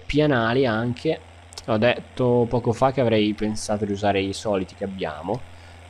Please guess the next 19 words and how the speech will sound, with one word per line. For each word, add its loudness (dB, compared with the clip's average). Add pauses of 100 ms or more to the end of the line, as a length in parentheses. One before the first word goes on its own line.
(320)
però 6 (260)
diciamo -2
che -4
si -2
potrebbe 0
anche -2
cambiare -2
perché -12
faremo 0
una 0
marea 0
di 0
balloni -4 (800)
e 2
una 4
soluzione 2
possibile -2
ce -2
l'avrei. 0